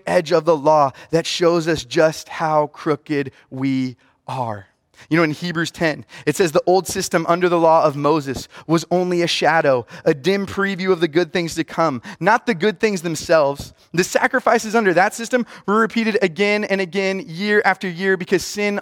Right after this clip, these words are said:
always demands sacrifice. But they were never able to provide the perfect cleansing to those who came to worship. For God's will was for us to be made holy by the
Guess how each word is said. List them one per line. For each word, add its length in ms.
always 440
demands 500
sacrifice. 800
But 120
they 120
were 120
never 400
able 320
to 120
provide 320
the 80
perfect 520
cleansing 580
to 100
those 240
who 80
came 220
to 60
worship. 500
For 100
God's 340
will 300
was 160
for 240
us 160
to 80
be 100
made 220
holy 520
by 140
the 120